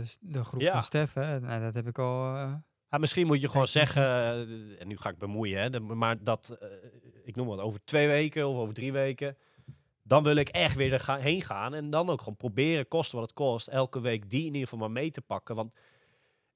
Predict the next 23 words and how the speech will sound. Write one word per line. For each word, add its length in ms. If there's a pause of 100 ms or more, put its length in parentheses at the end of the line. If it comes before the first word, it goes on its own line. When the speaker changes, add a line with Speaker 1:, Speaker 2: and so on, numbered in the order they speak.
(180)
Speaker 2:
ik 180
weet 240
het, 180 (640)
wij 220
triatleten, 880
om 100
het 120
maar 140
zo 160
te 120
zeggen, 180
zijn 120
natuurlijk 280
ook 100
weer 120
zo. 220
Die 120
eerste 160
keer 100
als 80
je 60
daarheen 240
gaat 380